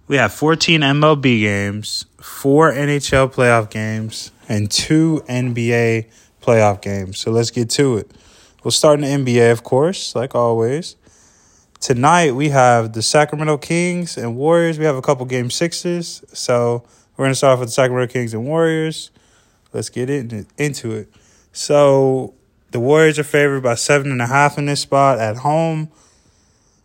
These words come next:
And the Kings are still reeling. De'Aaron Fox had a little hand injury.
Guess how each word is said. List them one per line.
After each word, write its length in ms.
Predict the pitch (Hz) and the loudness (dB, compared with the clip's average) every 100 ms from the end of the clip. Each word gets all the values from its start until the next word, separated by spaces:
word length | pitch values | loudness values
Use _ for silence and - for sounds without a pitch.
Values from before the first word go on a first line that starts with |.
| _ - | _ -8
And 340 | 120 123 120 | -2 0 0
the 60 | 110 | -4
Kings 680 | - 165 165 160 156 151 127 | -4 0 2 2 0 0 2
are 260 | 117 117 | 2 2
still 360 | 113 - 139 127 | 0 2 2 2
reeling. 640 | 120 143 151 151 151 151 139 _ 117 | 4 4 4 2 -2 -4 -10 _ -10
De'Aaron 500 | 110 123 135 127 120 | -2 2 4 2 2
Fox 360 | 131 131 127 | 4 4 2
had 180 | 131 120 | 2 2
a 40 | |
little 180 | 117 104 | 2 -4
hand 400 | - 170 180 175 | -2 0 2 2
injury. 640 | 170 160 165 165 165 160 | 0 -2 -2 0 0 -2